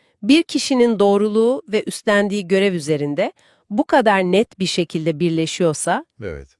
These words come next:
Speaker 1: bu durum, o kişinin insanlığa sunduğu mesajın içeriği, kaynağı ve önemi hakkında bize ne düşündürmeli?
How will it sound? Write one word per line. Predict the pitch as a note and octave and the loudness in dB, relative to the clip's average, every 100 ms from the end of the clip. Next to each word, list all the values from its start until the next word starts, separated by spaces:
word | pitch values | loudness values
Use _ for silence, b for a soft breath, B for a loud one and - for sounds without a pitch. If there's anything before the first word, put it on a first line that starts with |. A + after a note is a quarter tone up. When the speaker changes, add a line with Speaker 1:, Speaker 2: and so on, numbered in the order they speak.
| _ | _
Speaker 1:
bu | - A#3+ | 0 4
durum, | A#3 G#3 C4 F4+ _ _ _ _ | 6 6 4 0 _ _ _ _
o | B3+ | 0
kişinin | C4+ - A3+ G#3+ - | 0 -2 2 2 2
insanlığa | G3 F#3+ G#3 F#3+ G3 G#3+ | 0 2 2 2 4 2
sunduğu | - F#3+ E3+ E3 | 0 -2 0 0
mesajın | D#3+ E3 D3+ E3 E3 - | 0 0 0 -4 -4 -6
içeriği, | G3+ - F3+ D#3+ D#3+ G3 C#4 | -10 -2 0 0 -2 -4 -6
kaynağı | - G3 F3+ F3 D#3+ D#3 A#3 - | -6 0 2 4 2 0 -2 -4
ve | A3 - | -4 4
önemi | A3+ B3 B3 | 4 6 4
hakkında | G#3 F#3+ - F3+ F3 G#3+ - b b - | 2 -4 -2 0 0 -2 -6 b b -4
bize | A3 A3 G#3+ | 2 4 6
ne | A#3 | 4
düşündürmeli? | G#3 - F#3 D#3 D3 C#3+ C#3 D3+ C4+ | 2 -4 -4 -2 -2 -2 -2 -4 -6